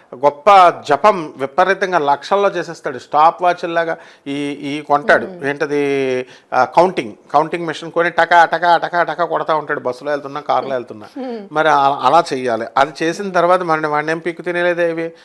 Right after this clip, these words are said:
Speaker 1: వాళ్ళు అందరిని అడుగుతాడు, ఏమి తెలియని అమాయకుల్లాగా వాడే పెద్ద ముదురు,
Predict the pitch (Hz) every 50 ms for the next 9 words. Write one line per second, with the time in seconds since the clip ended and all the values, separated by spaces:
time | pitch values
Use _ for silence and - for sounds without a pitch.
0 | _ _ _ _ 123 123 127 135 135 131 123 117 120 143 165 185 196 214 202 170
1 | 165 160 170 156 143 139 143 151 160 170 160 165 160 160 156 147 143 151 156 156
2 | 151 160 156 156 156 156 151 139 135 139 143 151 151 143 135 139 131 131 131 135
3 | 139 156 254